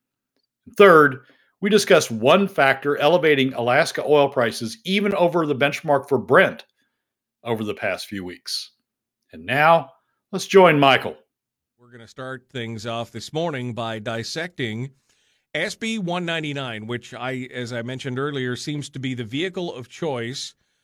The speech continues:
Speaker 2: for the pro-government spend crowd in the legislature. Uh, you notice I'm not saying left or right or Democrat or Republican because that's where the dividing line, it seems to be. It's the pro-private sector, protect the private sector crowd versus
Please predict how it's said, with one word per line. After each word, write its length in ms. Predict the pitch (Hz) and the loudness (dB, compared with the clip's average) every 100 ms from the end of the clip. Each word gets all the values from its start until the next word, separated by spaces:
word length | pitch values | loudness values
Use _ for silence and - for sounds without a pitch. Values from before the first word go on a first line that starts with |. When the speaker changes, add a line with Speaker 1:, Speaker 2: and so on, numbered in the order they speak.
| _ _ | _ _
Speaker 2:
for 340 | _ 143 139 | _ -4 -4
the 340 | 120 127 120 113 | -4 -6 -6 -10
pro-government 1200 | - - 165 170 180 185 147 131 147 151 147 131 | -16 -8 -4 -2 -2 -4 -4 -2 -2 -2 -6 -6
spend 420 | - - 147 147 | -6 -4 -4 -4
crowd 640 | 127 135 107 98 98 113 123 _ _ _ _ | -6 -6 -6 -6 -8 -8 -12 _ _ _ _
in 160 | 127 139 | -8 -4
the 80 | 135 | -4
legislature. 880 | 127 135 131 - 101 90 107 131 - _ | -4 -6 -8 -10 -10 -10 -8 -10 -12 _
Uh, 60 | 104 | -12
you 180 | 110 113 | -8 -8
notice 360 | 120 123 120 | -6 -6 -8
I'm 100 | 123 | -8
not 180 | 117 117 | -8 -8
saying 260 | 131 113 107 | -8 -6 -6
left 280 | 113 117 | -8 -8
or 80 | 113 | -10
right 340 | 107 113 113 110 | -6 -6 -6 -8
or 100 | 98 | -10
Democrat 480 | 117 117 107 120 | -8 -8 -6 -8
or 60 | 107 | -6
Republican 560 | 104 127 127 127 110 98 | -8 -6 -6 -8 -10 -10
because 380 | 98 113 101 - _ _ - | -10 -8 -10 -14 _ _ -10
that's 240 | 127 135 | -8 -6
where 100 | 147 | -4
the 120 | 123 | -4
dividing 420 | 113 107 131 139 117 | -6 -4 -4 -4 -6
line, 240 | 107 104 | -8 -10
it 100 | 101 | -12
seems 300 | - 113 104 | -10 -10 -12
to 80 | 101 | -12
be. 220 | 104 104 | -12 -12
It's 180 | 98 - | -14 -14
the 160 | 104 | -14
pro-private 1400 | 92 _ 139 139 143 143 135 _ _ _ - 175 156 143 | -14 _ -4 -2 -2 -4 -8 _ _ _ -6 -4 -2 -6
sector, 380 | - 113 - 117 | -8 -8 -8 -10
protect 340 | 127 123 135 | -10 -8 -8
the 80 | 123 | -8
private 340 | 104 151 160 | -6 -6 -6
sector 300 | - 127 - | -8 -10 -10
crowd 340 | 110 127 117 110 | -8 -6 -6 -6
versus 400 | 117 120 113 | -8 -8 -12